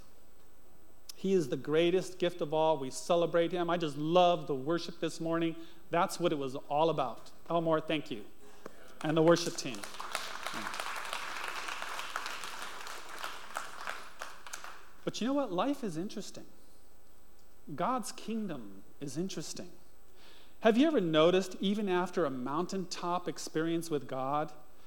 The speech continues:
even after a life-changing experience, have you ever noticed how after a while it feels normal? It seems to lose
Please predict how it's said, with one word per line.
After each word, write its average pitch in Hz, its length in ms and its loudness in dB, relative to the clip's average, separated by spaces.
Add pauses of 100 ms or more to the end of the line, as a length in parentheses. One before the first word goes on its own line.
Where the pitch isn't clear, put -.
(160)
even 226 260 4
after 214 280 2
a 156 80 4
life-changing 185 1120 0
experience, 170 720 0
have 165 160 -2
you 165 120 6
ever 277 140 4
noticed 180 400 2
how 151 220 -2
after 180 340 0
a 170 80 4
while 139 600 0 (920)
it 143 140 -2
feels 170 320 2
normal? 165 440 -2 (1600)
It 151 100 -2
seems 262 320 2
to 190 120 0
lose 185 680 4